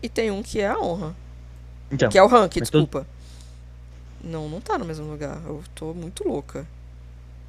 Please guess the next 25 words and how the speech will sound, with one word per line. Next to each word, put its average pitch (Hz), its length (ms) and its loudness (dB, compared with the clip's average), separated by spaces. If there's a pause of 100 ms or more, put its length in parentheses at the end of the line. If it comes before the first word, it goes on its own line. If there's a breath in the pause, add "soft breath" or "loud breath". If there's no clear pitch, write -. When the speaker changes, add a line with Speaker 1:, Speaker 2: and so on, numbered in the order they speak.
(200)
Speaker 2:
É, - 120 -2
Speaker 1:
Eu - 100 4
Speaker 2:
o 123 80 6
Speaker 1:
vi 117 80 2
os 123 100 8
Speaker 2:
rank 156 120 8
Speaker 1:
dois. 220 160 6
Speaker 2:
é, 156 400 6 (380)
ah, 165 120 6
não, 160 200 6
o - 20 2
renome, 151 560 6 (560)
ah, 247 300 8
não, 202 320 6
é 113 40 0
que... 120 220 -4 (180)
nada 135 260 2
a - 40 2
ver, 131 80 8
eu 127 120 8
que 127 60 -12
tô 127 280 4
viajando. 113 380 2 (220)
Falei 101 160 0
besteira. 101 540 -2